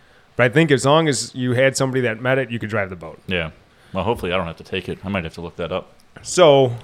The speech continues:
Speaker 1: Indiana?
Speaker 2: So we got for Indiana two, as you guys know, Indiana's pretty sparse for news these days. However, I've got two quick articles.
Speaker 1: I don't
Speaker 2: Um,
Speaker 1: even think we could say these days. I think they're just sparse for news.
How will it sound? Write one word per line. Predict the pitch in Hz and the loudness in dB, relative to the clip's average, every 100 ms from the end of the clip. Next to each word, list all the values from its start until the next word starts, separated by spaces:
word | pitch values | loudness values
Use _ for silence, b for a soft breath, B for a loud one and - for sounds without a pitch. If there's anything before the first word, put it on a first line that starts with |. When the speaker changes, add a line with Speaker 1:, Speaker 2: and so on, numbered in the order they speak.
| - | -6
Speaker 1:
Indiana? | 156 156 143 170 254 - | -2 0 2 0 -2 -4
Speaker 2:
So | 202 190 | 0 2
we | 175 | 4
got | 175 | 2
for | 165 | 2
Indiana | 151 160 143 143 139 | -2 0 0 2 0
two, | - 208 214 - 120 - - | 0 0 0 -4 -6 -6 -4
as | 113 | -2
you | 110 | 0
guys | 104 92 | 0 0
know, | 101 101 | 0 0
Indiana's | 123 117 107 98 90 | 0 2 2 2 -4
pretty | - 127 104 | -4 -4 -4
sparse | - 98 98 - | -4 -2 -2 -4
for | - 90 | -8 -6
news | 90 95 95 | -6 -6 -6
these | 101 | -8
days. | - 101 101 104 - - | -4 -6 -6 -10 -20 -4
However, | 104 104 107 - | -2 -2 -2 -2
I've | 113 | 0
got | 117 - | 0 -2
two | - 165 | -6 -4
quick | 151 135 | -2 2
articles. | 131 120 127 147 147 - - | 2 2 0 -4 -4 -10 -4
Speaker 1:
I | |
don't | 214 254 | 0 4
Speaker 2:
Um, | |
Speaker 1:
even | 185 | 4
think | 156 | 4
we | 143 | 0
could | 117 | 0
say | 135 120 | 0 2
these | 120 117 | 0 -2
days. | 104 104 95 107 | -2 -2 -2 -4
I | |
think | 107 131 | -4 -2
they're | 123 | -2
just | 113 110 | -2 -2
sparse | - 117 113 | 0 0 0
for | - 110 | -2 -4
news. | 101 98 90 85 | -4 -4 -6 -10